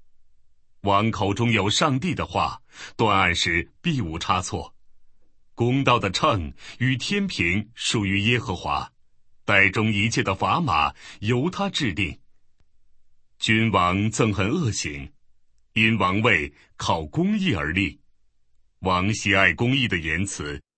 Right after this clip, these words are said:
器重说话正直的人。王的烈怒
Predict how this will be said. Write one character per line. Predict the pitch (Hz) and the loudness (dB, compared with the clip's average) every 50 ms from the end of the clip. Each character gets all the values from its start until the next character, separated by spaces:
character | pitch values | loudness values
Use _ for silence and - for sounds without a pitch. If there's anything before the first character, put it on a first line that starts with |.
| _ _ _ _ _ | _ _ _ _ _
器 | - - - - 123 117 | -6 -4 0 2 2 2
重 | 107 - 107 95 92 | 4 2 0 0 0
说 | 92 - 123 120 | 0 0 -2 0
话 | 107 - 107 92 | 2 2 2 2
正 | 90 - - 220 208 147 | 2 -2 -2 -2 -2 -2
直 | 113 - 95 | -2 -2 -2
的 | 80 87 82 | 0 0 0
人。 | 80 80 78 73 - - _ - - - - - - - - - - - - - | 0 0 -2 -4 -8 -14 _ -20 -20 -20 -20 -20 -20 -20 -20 -20 -20 -20 -14 -4
王 | 92 95 98 101 113 | -2 0 0 0 0
的 | 101 101 | 0 0
烈 | 104 117 120 104 98 | 2 2 2 2 2
怒 | 98 104 101 90 76 73 - | 2 0 0 0 -2 -6 -10